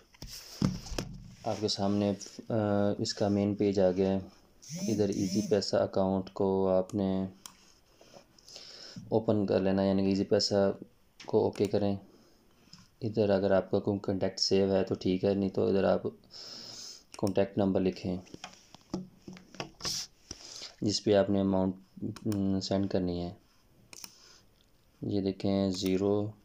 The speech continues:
थ्री फ़ोर टू थ्री फ़ोर सिक्स टू थ्री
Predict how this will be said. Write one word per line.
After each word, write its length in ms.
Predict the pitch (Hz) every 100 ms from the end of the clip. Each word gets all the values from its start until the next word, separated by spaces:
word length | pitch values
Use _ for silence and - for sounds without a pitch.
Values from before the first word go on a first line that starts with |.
| _ _ _ _ -
थ्री 520 | - 107 98 98 98 104 _ _ _ _ _ -
फ़ोर 720 | - - 98 95 95 95 101 - - - -
टू 100 | 101 92 95 - _ _ _ _ _ _ _ _ _ _ - - - _ _ _
थ्री 360 | - - 107 104 104 104 104 110 _ _
फ़ोर 760 | - - - 107 98 98 98 98 - _ _ _ _ _ _ _ _ _ _ _ _ _ _ _ -
सिक्स 560 | - - - 104 - - - - _ _ _ _ _ _ _ _ _ - - -
टू 120 | 107 104 101 107 - _ _ _ _ _ _ _ -
थ्री 340 | - 104